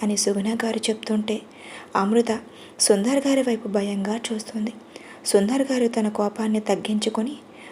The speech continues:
అమృత దగ్గరికి వెళ్ళి, "I am sorry రా, నిజంగా సారీ, నీ మీద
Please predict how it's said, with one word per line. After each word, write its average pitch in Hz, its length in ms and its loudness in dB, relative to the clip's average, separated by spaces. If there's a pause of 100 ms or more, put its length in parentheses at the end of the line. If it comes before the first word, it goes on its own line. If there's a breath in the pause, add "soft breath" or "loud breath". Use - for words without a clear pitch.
(160 loud breath)
అమృత 196 340 4
దగ్గరికి 233 540 0
వెళ్ళి, 214 340 0 (540 loud breath)
"I 220 120 2
am 214 100 4
sorry 214 420 0
రా, 214 140 -4 (460 loud breath)
నిజంగా 233 440 6
సారీ, 226 340 -4 (420 loud breath)
నీ 208 140 6
మీద 226 180 4